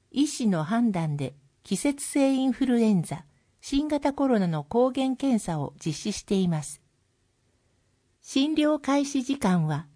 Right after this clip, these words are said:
受付開始の三十分後からです。詳細は市ホームページ参照。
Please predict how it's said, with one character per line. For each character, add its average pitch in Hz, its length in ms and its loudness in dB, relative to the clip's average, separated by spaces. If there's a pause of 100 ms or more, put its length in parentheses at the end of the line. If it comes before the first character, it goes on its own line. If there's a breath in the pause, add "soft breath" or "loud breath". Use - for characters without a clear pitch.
(120)
受 277 220 -2
付 277 260 -2
開 233 280 0
始 208 160 -4
の 190 240 0
三 262 260 0
十 285 160 2
分 262 320 0
後 254 100 4
か 190 140 0
ら 143 100 0
で 139 160 -6
す。 - 180 -12 (1200)
詳 262 240 0
細 240 300 0
は 202 280 -2
市 - 400 -4
ホ 277 200 2
ー 302 40 2
ム 302 140 0
ペ 294 220 4
ー 202 40 0
ジ 156 120 -2
参 170 300 0
照。 156 460 -4